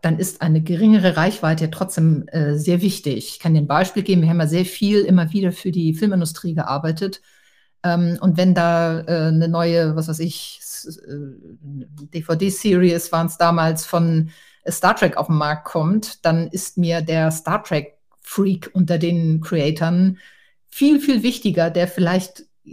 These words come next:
relativ geringe Followeranzahl hat. Und der Superstar-Influencer ist überhaupt nicht interessant für mich. Das heißt, es ist natürlich eine Riesenfrage, ähm, wen will ich überhaupt erreichen mit den Kampagnen?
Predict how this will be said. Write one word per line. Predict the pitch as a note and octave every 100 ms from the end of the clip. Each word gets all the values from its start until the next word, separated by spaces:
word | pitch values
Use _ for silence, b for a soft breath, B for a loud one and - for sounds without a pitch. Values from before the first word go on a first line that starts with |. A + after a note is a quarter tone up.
| - -
relativ | F#3 E3 D#3+
geringe | - D#3+ D#3 C4 D4+
Followeranzahl | D#3 D#3+ C#3+ C#3+ C#3 - D3 - - C#3+ C#3+
hat. | D#3+ - B B B _
Und | G3+ F#3
der | F3+
Superstar-Influencer | G#3 G#3 F#3 - E3+ F3 F3 - D#3+ F3 - E3 D#3+
ist | D3
überhaupt | D3+ D#3
nicht | D#3+
interessant | D#3+ - - - D3+ D#3+
für | D3
mich. | C#3 B2+ - -
Das | D#3
heißt, | D3+ D#3+ D#3+ b b b b
es | D#3
ist | D#3+
natürlich | D#3 F3+
eine | F#3
Riesenfrage, | A3 A3 G#3 F#3 - F3 F#3 F#3 E3+ D#3+
ähm, | - E3 D#3+ D#3 D#3
wen | - E3+ D#3
will | D3
ich | -
überhaupt | D3+ -
erreichen | C#3+ A#2+ D3 D#3
mit | D3
den | D3
Kampagnen? | C#3+ C3 C3+ C#3 C3